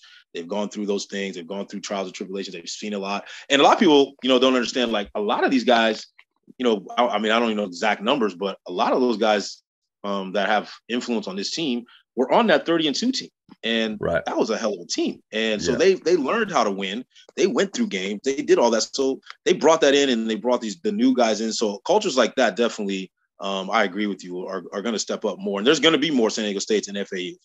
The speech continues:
Speaker 1: a hundred percent, a hundred percent, because they're gonna go get transfer guys. They're gonna get guys who are three, four years older. A guy who maybe was at a, uh, you know, a Missouri Valley school and averaged eighteen is gonna come in and can step right in and play right away. And, um, so I definitely think, um,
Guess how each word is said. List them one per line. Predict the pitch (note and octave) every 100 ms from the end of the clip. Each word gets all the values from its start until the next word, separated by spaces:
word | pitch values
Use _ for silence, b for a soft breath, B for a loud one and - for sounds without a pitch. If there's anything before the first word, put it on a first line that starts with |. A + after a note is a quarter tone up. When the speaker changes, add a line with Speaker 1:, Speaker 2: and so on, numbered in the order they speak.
| -
Speaker 1:
a |
hundred | G2 E3+ D#3+
percent, | G#2 G#2 A2+ - -
a | F#2 - F3+
hundred | E3+
percent, | - - F2+ _ B B B
because | B2+ C#3+
they're | D3+
gonna | D#3+ D#3
go | D#3+
get | D3 -
transfer | C3 A#2+ B2+
guys. | A#2+ C3+
They're | A2+
gonna | G2+ A#2
get | B2
guys | A2 A#2 A2+
who | A#2+
are | A2+ G#2+
three, | G#2+ A#2
four | - A2
years | A2+ G2+
older. | G#2+ A2 A2 G#2+ B B B
A |
guy | F2+ G#2 A2
who | A2+
maybe | G#2+ G#2+ A2
was | G#2
at | A2 G#2
a, | G2+ - _ _
uh, | G2+ F#2+ F#2+
you | G#2
know, | G2+ F#2+
a | F2+ F#2 F#2
Missouri | G2+ F#2 G#2+ G#2+
Valley | G2+ A2 A2
school | - A2 A2 G#2+
and | F#2+ F#2 - -
averaged | G2+ G#2 G2+ - -
eighteen | A2+ A2+ A2+ A2 A2
is | F#2
gonna | G2 F#2+
come | A2+ G#2+
in | A2+
and | G2+
can |
step | G2 A#2 G#2+
right | G#2+
in | G#2+
and | G#2+
play | - G#2+
right | G#2+ G#2
away. | G2 G#2 A2
And, | F#2+ F2 _ _ _
um, | - F2+ F2
so | A2+
I | G2+ A2 A#2
definitely | B2 B2 A2
think, | G2 G#2+ G2 -
um, | F#2+ F2+ F2+ E2+